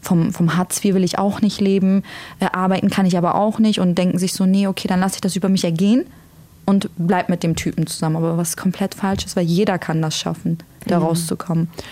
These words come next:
Speaker 2: Du hast vorhin gesagt, dass deine Mutter dich ja irgendwann gefragt hat, „Schlägt er dich?“
Speaker 1: Ja.
Speaker 2: Eine Sache ist es natürlich bestimmt, wenn du als Elternteil erfährst, dein Kind
Speaker 1: Ja.
Speaker 2: erlebt gerade Gewalt. Das ist natürlich schlimm und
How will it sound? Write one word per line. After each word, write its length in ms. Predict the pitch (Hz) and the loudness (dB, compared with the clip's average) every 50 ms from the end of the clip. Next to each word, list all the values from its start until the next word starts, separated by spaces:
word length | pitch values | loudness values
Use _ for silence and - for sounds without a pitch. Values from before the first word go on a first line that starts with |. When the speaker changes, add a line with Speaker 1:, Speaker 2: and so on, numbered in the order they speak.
| - - - - - | -16 -18 -20 -10 -4
Speaker 2:
Du 120 | - 208 196 | 0 0 0
hast 140 | 196 196 - | 0 0 -2
vorhin 320 | - 196 190 190 214 220 | 0 2 2 2 2 2
gesagt, 420 | 220 202 208 202 196 196 - - | 2 2 2 0 0 0 -2 -2
dass 320 | 190 180 - - - - - - - - - - - - - - - - - - - - - - - - - | -2 -2 -4 -6 -12 -14 -18 -20 -20 -20 -20 -20 -20 -20 -20 -20 -20 -20 -20 -20 -20 -20 -20 -20 -20 -8 -2
deine 220 | - 196 185 185 180 | 0 2 4 4 4
Mutter 260 | 190 214 - 226 202 | 4 2 2 2 2
dich 180 | 196 190 - | 2 0 0
ja 120 | - 185 - | 0 2 2
irgendwann 380 | 180 185 190 180 180 180 180 | 2 2 2 2 2 2 2
gefragt 440 | 175 180 - - - 185 185 185 - | 0 0 -2 -2 -4 -4 -2 -2 -2
hat, 220 | 180 165 - - - | -4 -4 -4 -6 -8
„Schlägt 340 | - - 190 180 180 - | -2 0 0 0 0 0
er 120 | - 165 160 | -2 -2 0
dich?“ 280 | 165 156 170 - - - | 0 -2 -2 -4 -2 0
Speaker 1:
Ja. 240 | 214 196 190 190 208 - - - - - | 0 2 2 0 -2 -4 -8 -16 -10 -4
Speaker 2:
Eine 220 | 190 185 196 214 202 | -2 0 2 2 2
Sache 180 | 208 196 202 202 | 2 2 2 2
ist 60 | 190 | 0
es 120 | 185 185 | 0 -2
natürlich 320 | 202 190 185 - 202 185 190 | -2 -2 0 0 -2 -2 -2
bestimmt, 320 | 190 180 - 202 196 185 | -2 -2 0 0 2 2
wenn 120 | 190 180 | 2 2
du 80 | 180 180 | 2 2
als 140 | 175 180 - | 0 0 0
Elternteil 540 | - 185 180 190 190 180 - 190 175 165 - | -2 -2 0 0 0 0 0 0 0 0 0
erfährst, 480 | - 160 - - 180 175 180 180 - - | -2 -2 -2 0 0 0 0 -2 -4 -4
dein 280 | - 160 165 160 160 - | -2 0 0 0 -2 -4
Kind 580 | - - 202 196 190 185 180 185 185 - - - - - - - - - - | -6 -4 -2 0 2 2 2 0 -2 -4 -8 -18 -20 -20 -20 -20 -8 -4 -2
Speaker 1:
Ja. 60 | 202 | 0
Speaker 2:
erlebt 300 | 180 185 190 185 185 - | 2 2 2 2 2 2
gerade 300 | - 180 165 175 175 180 | 0 2 2 2 2 2
Gewalt. 600 | 170 175 165 160 170 170 165 160 160 160 - - - - - - - - - - | 2 2 2 2 2 2 2 2 2 0 -2 -6 -12 -20 -18 -16 -16 -16 -12 -8
Das 220 | 180 170 170 165 | -4 -4 -2 -2
ist 120 | 175 170 - | -2 -4 -4
natürlich 340 | 175 165 - 165 160 - - | -4 -2 -2 -2 -2 -2 -4
schlimm 340 | - - 190 180 175 170 - - | -4 -2 0 0 0 0 -2 -2
und 140 | 160 165 | -4 -4